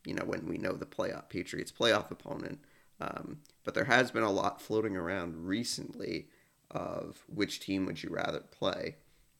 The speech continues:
Buffalo or Cincinnati. And this is assuming, of course, everything kinda goes to plan in terms of games. Um, and do the Patriots end up playing Buffalo on the road? Do they end up playing Cincinnati?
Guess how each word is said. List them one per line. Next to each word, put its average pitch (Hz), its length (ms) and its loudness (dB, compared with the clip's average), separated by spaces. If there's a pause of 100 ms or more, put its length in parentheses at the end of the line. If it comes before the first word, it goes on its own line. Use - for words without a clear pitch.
(140)
Buffalo - 440 -2
or - 100 -6
Cincinnati. - 840 -4 (1400)
And 110 140 6
this 104 160 8
is 92 120 4
assuming, 92 520 2
of 95 120 -4
course, - 320 -2
everything 85 480 -2
kinda - 240 -8
goes 85 300 -6
to - 80 -6
plan 85 420 0
in - 100 -8
terms - 320 -8
of - 140 -8
games. 85 600 -2 (400)
Um, - 300 -6
and 101 100 2
do 95 120 4
the 92 80 2
Patriots 90 560 -2
end 87 200 -2
up - 180 -4
playing - 400 -4
Buffalo - 440 -2
on 90 180 -6
the 87 80 -6
road? 87 300 -4
Do - 80 -6
they - 140 -4
end 87 180 -6
up - 160 -12
playing - 220 -8
Cincinnati? - 760 -4